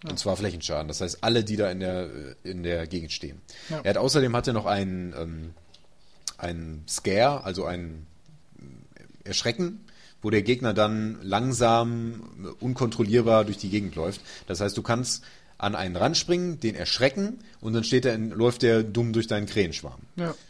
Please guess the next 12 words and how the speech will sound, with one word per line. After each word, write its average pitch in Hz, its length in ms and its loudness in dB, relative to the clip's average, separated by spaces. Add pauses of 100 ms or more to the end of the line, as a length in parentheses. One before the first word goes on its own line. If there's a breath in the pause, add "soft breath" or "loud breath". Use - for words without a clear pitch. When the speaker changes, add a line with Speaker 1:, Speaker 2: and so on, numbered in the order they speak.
(160)
Speaker 2:
Ne? 98 140 -2
Speaker 1:
das 180 160 -2
Speaker 2:
Das 185 220 -2
macht 101 180 0
schon 117 160 -4
alleine 98 320 0
sehr 80 160 -2
viel - 100 -14
Schaden. - 280 -12 (120)
Speaker 1:
Ja, 277 120 -4 (260)
klingt 202 300 -2
so. 135 160 -4